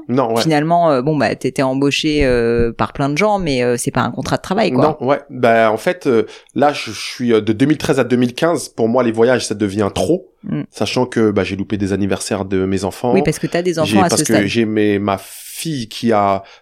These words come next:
Speaker 1: deux mille treize, elle est deux mille onze, donc, euh, elle est deux mille huit, donc elle a quatre ans et demi, cinq ans. Et mon fils qui a, euh, un an et demi.
Speaker 2: Hmm.
Speaker 1: Donc, euh, même ça, par rapport à la vie de couple familiale, c-, ça devient très physique.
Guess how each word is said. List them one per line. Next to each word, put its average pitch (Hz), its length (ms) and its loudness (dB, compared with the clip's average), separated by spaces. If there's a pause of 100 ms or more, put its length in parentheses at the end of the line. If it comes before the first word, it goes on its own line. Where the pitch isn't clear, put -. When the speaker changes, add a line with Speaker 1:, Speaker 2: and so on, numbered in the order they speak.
Speaker 1:
deux 113 100 0
mille 120 160 0
treize, - 320 0
elle 104 80 -2
est 98 40 -4
deux 101 120 -4
mille 113 140 -2
onze, 107 220 -2
donc, 104 260 -4
euh, 95 240 0 (260)
elle 120 100 0
est - 20 2
deux 113 120 -4
mille 117 180 -2
huit, 135 200 -8
donc 110 160 0
elle 110 120 2
a 98 140 2
quatre - 300 -6
ans 127 40 0
et - 20 0
demi, 120 120 0
cinq - 280 -4
ans. 165 220 -4 (420)
Et 113 80 2
mon 110 160 2
fils - 340 -6
qui - 240 -4
a, 123 300 4
euh, 98 380 0
un 110 160 -4
an 120 60 -2
et 123 40 -4
demi. 127 300 -8
Speaker 2:
Hmm. 151 380 -6 (160)
Speaker 1:
Donc, 110 280 -2
euh, 107 220 6
même 151 180 2
ça, 175 440 -2 (320)
par 123 100 -2
rapport 113 440 0
à 107 420 2
la 107 120 2
vie 123 200 -4
de - 80 -16
couple 131 420 -2
familiale, 123 600 0
c-, - 120 -12
ça - 420 -6
devient 113 320 0
très 135 160 -2
physique. 117 480 -8